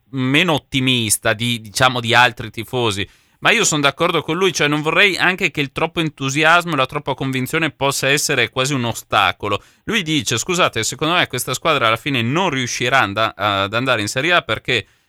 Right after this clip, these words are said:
nessuno ricorda i secondi tempi di Benevento oppure di Brescia, il Cagliari, il Bari sono più incisivi,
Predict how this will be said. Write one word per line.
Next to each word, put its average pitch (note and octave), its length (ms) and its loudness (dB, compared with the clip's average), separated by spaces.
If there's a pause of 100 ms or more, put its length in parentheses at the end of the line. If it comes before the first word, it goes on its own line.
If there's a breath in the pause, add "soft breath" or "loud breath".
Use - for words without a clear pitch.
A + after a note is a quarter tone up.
(120)
nessuno D#3 380 0
ricorda C#3+ 380 0
i C3 60 0
secondi C3 420 -2
tempi C3 540 -2
di B2 220 -4
Benevento A#2+ 580 -2
oppure A#2 280 -6
di A#2 120 -8
Brescia, D3 400 0
il A2 140 -6
Cagliari, C#3 320 -2
il B2 80 -8
Bari C#3 240 2
sono D#3+ 420 -2
più B2 160 -6
incisivi, A2+ 720 -4